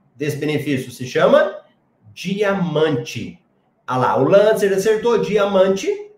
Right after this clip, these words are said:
E pra usar o quê? A viagem para o acompanhante, o Lesme. Aê, turma dez tá de brincadeira não, hein?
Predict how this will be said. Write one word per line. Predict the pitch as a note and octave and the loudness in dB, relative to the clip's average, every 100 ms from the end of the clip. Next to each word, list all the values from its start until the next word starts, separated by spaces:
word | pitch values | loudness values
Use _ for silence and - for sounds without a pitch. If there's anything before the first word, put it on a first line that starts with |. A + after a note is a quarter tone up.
| _ _ | _ _
E | A3+ | -8
pra | A#3+ A#3+ | -2 0
usar | A3+ A3+ A3+ - - | 2 2 0 0 -4
o | C4 | -6
quê? | - A3+ E3 - - - | -6 0 0 0 -6 -2
A | |
viagem | F3+ F3+ E3+ E3 E3+ F#3+ | -2 0 0 0 0 0
para | F#3+ | 2
o | G3 | 2
acompanhante, | F#3+ G3 G3 G#3 G3 E3+ C3 - | 4 0 0 4 4 4 -2 -12
o | - | -6
Lesme. | F3+ D#3 D3 C#3 C3+ | 0 0 0 -2 -4
Aê, | A#3 A3 C3+ B2 C#3+ G#3+ - - _ _ | -2 -2 0 0 2 0 -2 -14 _ _
turma | G3 D#3+ D#3+ E3+ | 2 4 4 2
dez | E3+ C3+ C3+ D3 | 2 2 0 -2
tá | E3+ | -4
de | F3+ | -4
brincadeira | F3+ G3 A#3 A3 G#3 B3 | -4 -4 -4 0 2 2
não, | F#4+ C4+ F#3+ | 2 2 4
hein? | G3 - | 2 0